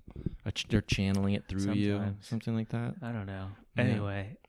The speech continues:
Speaker 2: sorry, I got derailed 'cause I'm high. Uh, the, so I went to this audition for T-Mobile.
Speaker 1: Yeah.
Speaker 2: Thought I bombed it. Got it. Went in on the day. Uh, they had me in a food truck,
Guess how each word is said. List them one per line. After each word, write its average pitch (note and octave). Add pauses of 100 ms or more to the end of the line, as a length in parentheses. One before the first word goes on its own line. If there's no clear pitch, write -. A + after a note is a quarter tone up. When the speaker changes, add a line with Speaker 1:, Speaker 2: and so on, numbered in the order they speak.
(100)
Speaker 2:
sorry, A2+
I G#2+
got A2
derailed G2
'cause -
I'm F#2+
high. F#2+ (600)
Uh, A#2+
the, A2+
so C#3
I C3
went D3
to C#3
this C3
audition B2
for A#2
T-Mobile. A#2
Speaker 1:
Yeah. G#2+ (280)
Speaker 2:
Thought B2+
I B2
bombed G#2+
it. -
Got B2
it. G2+ (300)
Went B2
in C3
on B2
the A2+
day. G#2+ (500)
Uh, G#2
they A2
had A#2
me B2+
in A2
a G2+
food C#3+ (680)
truck, G2+